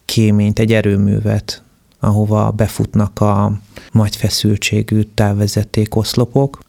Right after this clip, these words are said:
és ez így abszolút megragadott ebben a helyzetben, ö,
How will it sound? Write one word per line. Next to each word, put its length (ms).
és 160
ez 120
így 180
abszolút 460
megragadott 880
ebben 300
a 320
helyzetben, 960
ö, 240